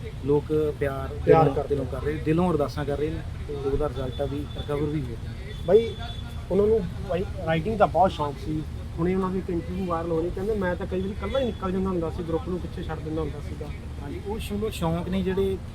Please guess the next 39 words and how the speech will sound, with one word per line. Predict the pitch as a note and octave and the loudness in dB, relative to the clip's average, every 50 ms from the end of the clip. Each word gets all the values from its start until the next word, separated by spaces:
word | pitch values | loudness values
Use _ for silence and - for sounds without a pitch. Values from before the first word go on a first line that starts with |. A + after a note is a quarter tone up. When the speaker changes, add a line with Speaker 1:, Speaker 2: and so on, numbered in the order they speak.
| - - - - - - - - - | -10 -10 -10 -8 -8 -8 -8 -2 0
Speaker 1:
ਕਲਾਕਾਰੀ | D#3+ D#3 D#3+ D#3+ - E3+ E3 E3+ F3+ F3+ | 2 2 2 2 2 0 0 2 2 0
ਵੀ | F3+ F3+ | 0 -2
ਚਲੋ | - E3+ E3+ E3+ - - - | -2 -2 0 0 -2 -2 -2
ਕਹਿ | - D#3+ | 0 0
ਲਓ | E3 F3 | 0 2
ਵੀ | E3+ F3 | 0 -2
ਸ਼ੌਂਕ | D#3+ - D3+ D3 D3 C#3+ D3 | 0 0 0 0 0 0 -2
ਦੇ | C#3+ D#3 D#3 | -2 -2 -4
ਉੱਤੇ | D3+ - D#3 D3+ D3+ D3+ D3 - | -2 -2 -2 -2 -2 -4 -4 -4
ਸਮਰਪਿਤ | - C#3+ C#3 C3+ - - - D#3 | -4 -4 -4 -4 -4 -6 -4 -4
ਭਾਵਨਾ | D#3+ D3+ C#3+ C#3 | -2 -2 -2 -2
ਵਾਲੀ | C3+ C3+ C3+ C#3 | -2 -2 -2 -2
ਹੁੰਦੀ | C#3 C3+ B2 A#2+ C3+ D3 | -2 -2 -4 -2 -2 -2
ਹੈ, | D#3 | -2
ਤੇ | D#3+ E3+ | -2 -2
ਨਾਲ | E3 D#3 D3+ D#3 E3+ E3 | -2 0 0 0 0 0
ਹਰੇਕ | F3 F#3+ - F3+ | 0 0 -2 -2
ਬੰਦੇ | F3+ E3+ E3 E3 E3 | -4 -4 -2 0 0
ਨੇ | E3 | 0
ਆਪਦਾ | E3 D#3 D3 D#3 D#3+ | 0 0 0 0 0
ਇੱਕ | D#3 D3+ - D#3+ D#3 D#3 D#3 - - - | 0 0 0 0 0 0 0 -2 -6 -2
ਰਿਲੈਕਸ, | C#3+ C#3+ C#3+ D3 D3 C#3+ - - - D3+ | 0 2 2 2 2 2 0 -4 -2 -2
ਅ, | D3+ D3 D3+ - - - - - - - - - - - D3 C#3+ C#3 C#3 C#3 C#3 C3+ - | -2 -2 -2 -4 -6 -6 -6 -8 -8 -8 -8 -8 -8 -6 -4 -4 -2 -2 -4 -4 -4 0
ਪੁਆਇੰਟ | D3+ D3+ D3 D3 | 0 2 2 2
ਬਣਾਇਆ | C#3+ D3 D3 D3 C#3+ | 2 2 2 2 2
ਹੁੰਦਾ | C#3+ C3 C3+ | 2 0 0
ਵੀ | C#3 C#3 D3 D3 - - D3 | 2 0 0 0 0 0 2
ਜਦੋਂ | D3+ D3 D3 | 2 2 4
ਵੀ | D3+ D3+ D3+ - | 2 2 2 0
ਸੀਜ਼ਨ | D3+ C#3+ D3+ | 0 2 2
ਮੁੱਕਦਾ | D3+ D3+ D3 C#3 - C#3+ D3 D3 | 2 2 0 0 0 0 0 0
ਤਾਂ | C#3+ D3 D3 D3 C#3+ - - - - - - | 0 -2 -4 -4 -6 -6 -6 -6 -4 -2 -2
ਅਸੀਂ | D#3 D3 E3+ | 0 0 2
ਵੀ | E3+ | 4
ਦੇਖਦੇ | D#3+ D#3+ D#3 D#3+ E3+ | 4 4 4 4 4
ਰਹਿੰਦੇ | D#3+ D#3 D#3+ F3 F3+ | 4 2 2 2 2
ਹਾਂ | E3+ | 0
ਫੁਟੇਜ। | - C#3+ C#3 D3+ C#3+ | 0 0 0 0 0
Speaker 2:
ਬਿਲਕੁਲ। | - D3+ D3 C#3 - D3+ C3+ | 0 0 -2 0 -2 -4 -4